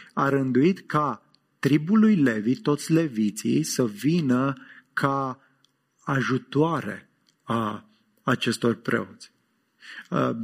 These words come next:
vă aduc aminte că, de exemplu, la tabernacol, în, în timpul călătoriei Israelului din,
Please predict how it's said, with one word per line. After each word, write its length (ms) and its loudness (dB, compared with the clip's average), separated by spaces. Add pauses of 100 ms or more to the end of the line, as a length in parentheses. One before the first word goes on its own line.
(120)
vă 80 2
aduc 220 2
aminte 360 2
că, 180 -2
de 160 0
exemplu, 400 2
la 140 4 (360)
tabernacol, 760 0
în, 260 0
în 320 0
timpul 380 2
călătoriei 920 2 (240)
Israelului 640 2
din, 460 0